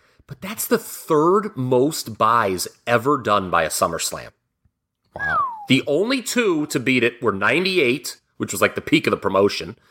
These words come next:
Speaker 1: and two thousand five with Hogan Michaels, which we've talked about on this podcast in the past. And, you know, when you talk about that Hogan Michaels match and how they teased Bret would show up
Speaker 2: Mm-hmm.
Speaker 1: at that thing, and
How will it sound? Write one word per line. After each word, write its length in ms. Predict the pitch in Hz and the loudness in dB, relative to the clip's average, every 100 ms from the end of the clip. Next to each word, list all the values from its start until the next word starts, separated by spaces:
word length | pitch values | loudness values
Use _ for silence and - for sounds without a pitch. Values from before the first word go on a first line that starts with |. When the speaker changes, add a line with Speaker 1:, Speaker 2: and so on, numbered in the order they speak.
| _ _ - | _ _ -2
Speaker 1:
and 480 | 123 113 107 101 - - | 2 2 2 -2 -8 -6
two 160 | 156 | -4
thousand 380 | 151 135 120 113 | 0 2 0 0
five 480 | 104 202 135 - - | -2 0 0 -4 -4
with 140 | 104 | -2
Hogan 480 | - 107 104 101 95 - | 2 2 2 0 -4 -6
Michaels, 460 | 139 185 143 95 - | -2 0 0 -4 -6
which 160 | - | -8
we've 140 | 101 - | -8 0
talked 280 | 127 - | 0 2
about 340 | 90 67 - _ _ _ | -2 -4 -6 _ _ _
on 120 | - 95 | -6 -6
this 140 | - | -4
podcast 640 | - 131 139 92 73 - | -2 -2 -2 -4 -4 -6
in 60 | 110 | -12
the 80 | 90 | -6
past. 400 | 139 151 - - _ _ _ _ _ | -2 -2 -2 -10 _ _ _ _ _
And, 420 | 127 131 120 110 - _ _ _ - | 0 2 2 0 -6 _ _ _ -2
you 80 | 131 | 0
know, 240 | 107 110 _ _ | 2 -2 _ _
when 220 | - 120 | -2 -2
you 80 | 110 | 0
talk 300 | - 117 123 | 0 2 2
about 160 | 107 | 2
that 100 | 101 | 2
Hogan 280 | 98 113 95 | 2 0 0
Michaels 460 | 95 147 - 196 101 | 2 2 2 0 0
match 540 | 90 76 69 - - _ _ _ _ - | -4 -4 -6 -10 -12 _ _ _ _ 0
and 140 | 104 | 2
how 100 | 104 | 2
they 140 | 101 90 | 0 -2
teased 560 | - - 123 127 95 | -6 -4 -4 -4 -6
Bret 300 | 87 113 - | -2 0 0
would 140 | 139 135 | -4 -2
show 260 | - 156 | 0 0
up 340 | 170 196 - _ _ _ _ _ _ | 2 -2 -6 _ _ _ _ _ _
Speaker 2:
Mm-hmm. 280 | 104 95 107 | -8 -6 -2
Speaker 1:
at 100 | 135 | 0
that 220 | 143 147 - _ | 2 0 -4 _
thing, 260 | - 170 196 _ _ _ - | -2 0 -2 _ _ _ -2
and 180 | 131 | 0